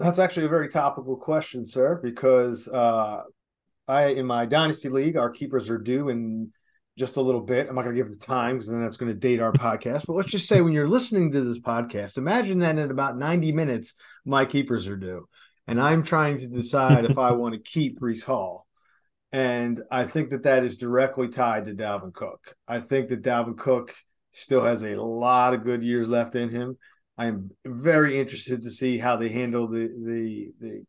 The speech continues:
Speaker 1: carry share there. Um, I think that's a concern. I do think that it hurts Hall's value. I think that Cook is probably appropriately valued only because he's probably gonna be the shorter end of the timeshare.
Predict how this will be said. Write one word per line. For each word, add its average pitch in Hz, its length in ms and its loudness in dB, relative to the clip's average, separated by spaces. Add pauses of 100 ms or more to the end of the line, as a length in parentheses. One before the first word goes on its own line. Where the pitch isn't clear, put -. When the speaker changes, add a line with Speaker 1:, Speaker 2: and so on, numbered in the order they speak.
Speaker 1:
carry 127 540 2
share 131 500 4
there. 127 460 4 (400)
Um, 107 400 -6
I 117 80 -8
think 139 240 -2
that's 135 260 2
a - 40 -4
concern. 139 720 -2 (280)
I 120 80 -4
do 127 400 2
think 156 320 -2
that 135 140 2
it 131 100 0
hurts 135 280 0 (120)
Hall's 147 480 4
value. 156 680 2 (380)
I 123 160 -2
think 147 480 -4
that 123 480 2
Cook 175 260 0
is 139 120 -4
probably 143 520 0
appropriately 175 760 2
valued 175 680 0
only 147 340 2
because 143 540 0
he's 127 140 -6
probably 139 380 2
gonna 131 220 0
be 127 200 0
the 120 160 -4
shorter 139 420 0
end 131 160 0
of 120 140 -2
the 110 80 -8
timeshare. 131 800 0